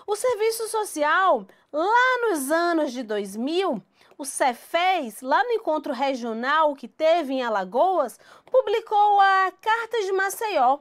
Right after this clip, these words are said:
E nessa Carta de Maceió, o Conselho Federal de Serviço Social, juntamente com toda a base da nossa profissão,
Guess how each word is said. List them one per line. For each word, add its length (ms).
E 100
nessa 480
Carta 560
de 120
Maceió, 720
o 80
Conselho 560
Federal 480
de 80
Serviço 400
Social, 640
juntamente 500
com 140
toda 640
a 140
base 580
da 140
nossa 260
profissão, 720